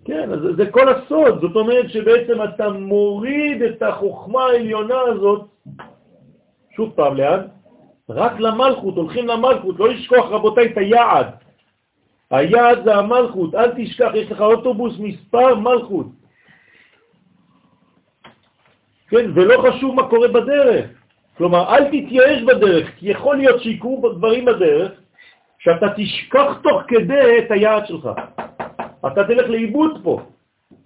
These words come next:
אני מזהיר אתכם, זה מה שאומר לנו הזוהר, תיזהרו. וההיסטוריה ארוכה.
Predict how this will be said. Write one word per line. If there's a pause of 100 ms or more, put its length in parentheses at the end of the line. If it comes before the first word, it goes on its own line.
(1300)
אני
מזהיר
אתכם, (440)
זה
מה
שאומר
לנו
הזוהר,
תיזהרו. (540)
וההיסטוריה
ארוכה.